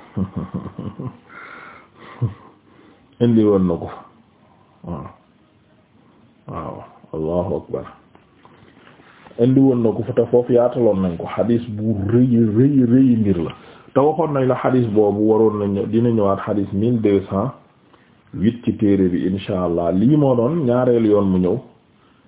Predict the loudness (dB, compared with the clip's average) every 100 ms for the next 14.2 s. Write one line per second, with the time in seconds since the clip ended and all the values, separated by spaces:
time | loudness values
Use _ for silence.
0 | _ -20 -16 -2 0 0 0 -4 -8 _
1 | _ -6 -6 -6 -8 -6 -4 -4 0 0
2 | 2 2 2 0 0 0 0 -2 -2 0
3 | 2 2 2 2 0 -2 -8 -6 -8 -10
4 | _ 0 0 0 -4 -6 -18 -20 -20 -20
5 | -20 -16 -2 2 2 2 2 4 2 0
6 | 0 -2 0 -2 -2 0 0 -4 -10 -10
7 | -10 -4 -2 0 0 2 0 -4 -4 0
8 | 0 2 -2 0 0 0 0 0 -2 -2
9 | 0 0 2 2 0 0 -2 0 2 0
10 | 0 -2 0 0 0 -2 -2 -4 -4 -8
11 | -8 -6 -6 -6 -6 -8 -10 -20 -20 -20
12 | -20 -14 -2 2 2 2 0 2 2 4
13 | 2 2 0 2 0 2 2 2 0 0
14 | 0